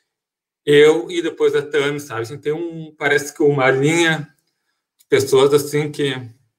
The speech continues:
começa, então, a, a perspectiva, que nem o Salo falou lá com o Arone,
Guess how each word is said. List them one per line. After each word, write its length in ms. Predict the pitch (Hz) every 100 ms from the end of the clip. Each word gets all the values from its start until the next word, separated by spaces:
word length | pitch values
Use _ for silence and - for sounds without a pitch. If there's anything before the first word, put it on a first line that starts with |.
| _ _ _ _ _ _ _ _ _ _ _ _
começa, 500 | 139 139 160 170 147
então, 540 | 135 135 156 165 143
a, 680 | 123 117 120 120 120 - -
a 40 | 117
perspectiva, 720 | 143 - - 101 - 147 143
que 100 | -
nem 180 | 123 135
o 120 | 139
Salo 420 | - 120 113 -
falou 280 | 113 107 135
lá 200 | 127 123
com 180 | - 139
o 80 |
Arone, 580 | 117 117 120 127 160 160